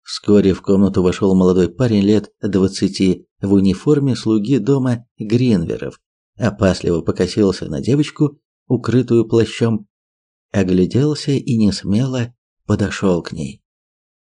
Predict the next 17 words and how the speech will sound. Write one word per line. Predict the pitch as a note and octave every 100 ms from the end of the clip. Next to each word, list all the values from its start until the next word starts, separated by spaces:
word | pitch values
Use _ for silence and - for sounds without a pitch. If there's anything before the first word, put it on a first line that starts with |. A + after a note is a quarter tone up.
| -
«Ага, | A2+ C#3 F#2+ G2 F#2+ G2+ F2+ - _
о | G#2+
тебе | G2+ - G2 F2+ F2+ C3+ D#3+
и | - B2 C3+
говорили». | A#2+ A#2+ B2+ G2 F2 F2+ F2 _ _ _ _ -
Он | G#2+ F#2 -
озадаченно | F#2+ F2+ F2 F2+ - F#2+
почесал | - F#2+ F#2 - F#2 F2+
макушку, | F2 - C3+ C3+ G#2
разглядывая | F#2+ F2+ F#2+ A2 G#2+ G2 G2
девочку. | F2 G#2+ F#2 F2 - C#2+ C#2+ _ _ _ _ _ _
Потом | F#2+ E2 - D3 D3
пожал | B2+ A#2+ B2+
плечами. | C3 B2 - C2 - - _ _ _ _ _ _ _
«Да | G#2 F2+ G2 A#2
мне-то | A#2+ C3+ F3+ G3+ A#2
что? | - - -